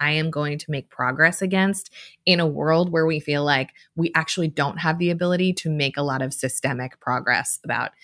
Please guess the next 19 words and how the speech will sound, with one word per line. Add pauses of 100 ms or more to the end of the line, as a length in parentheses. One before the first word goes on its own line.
(160)
the
economy
or
around
policy
or
around
a
pandemic."
Like, (220)
there,
we,
we
all
feel,
I
think,
a
bit,